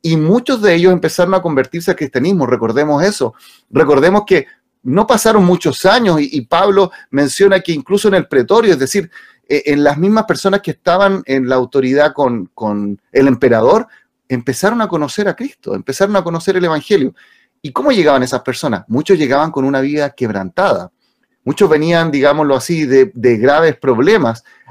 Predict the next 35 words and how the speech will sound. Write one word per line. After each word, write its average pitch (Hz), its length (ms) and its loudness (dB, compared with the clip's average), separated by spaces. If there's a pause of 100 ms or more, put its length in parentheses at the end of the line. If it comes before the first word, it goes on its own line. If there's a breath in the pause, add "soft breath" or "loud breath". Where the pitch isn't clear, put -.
Algunos, 147 500 2
o 117 180 4
una 127 180 2
gran 147 220 2
cantidad, 151 320 0
eran 147 180 2
esclavos, 202 640 0
¿no 110 60 -4
es 107 80 -10
cierto? 170 420 -8 (220)
Estaban, 170 560 -2 (280 soft breath)
eh, 117 240 0
sometidos 151 600 0
a 185 40 4
una 170 180 2
servidumbre 151 680 -2
que 147 120 -2
era 139 120 2
bastante 147 540 -6
difícil 165 460 -8
de 135 80 -4
soportar. 127 560 -4 (640 loud breath)
Por 151 60 4
lo 160 100 4
tanto, 202 460 2
la 135 120 2
iglesia 151 640 -2
y 135 80 -2
los 139 120 0
cristianos 226 500 -4
tenemos 190 320 -2
que 196 120 -2
recordar 127 460 0
esto. 170 380 -4 (1300 loud breath)
Eh, 101 120 -6